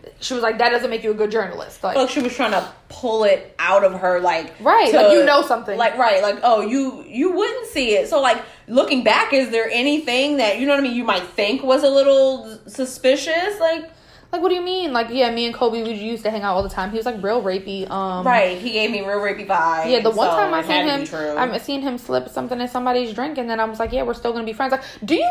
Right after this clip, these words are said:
Speaker 1: think if she saw something that was off about him, they would be friends? Like, shut
Speaker 2: Right,
Speaker 1: up.
Speaker 2: like, what are you
Speaker 1: I hate
Speaker 2: saying about my
Speaker 1: people
Speaker 2: character? Like, she
Speaker 1: Yeah, I
Speaker 2: was
Speaker 1: hate when
Speaker 2: real
Speaker 1: people just ask
Speaker 2: Mm.
Speaker 1: stupid questions. It's like,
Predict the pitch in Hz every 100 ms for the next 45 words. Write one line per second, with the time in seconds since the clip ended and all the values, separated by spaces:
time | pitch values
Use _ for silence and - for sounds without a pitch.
0 | 698 381 427 - 339 311 262 285 311 311
1 | 294 302 294 247 226 240 220 240 247 226
2 | 214 247 247 233 220 233 214 220 208 254
3 | 311 320 - _ _ _ _ _ _ _
4 | _ 392 403 - - 226 359 427 240 311
5 | 294 349 - 165 196 285 294 170 175 175
6 | 349 180 453 480 302 - 587 294 294 403
7 | 294 277 233 254 - 180 175 185 262 302
8 | 294 - - 247 - 208 196 208 226 220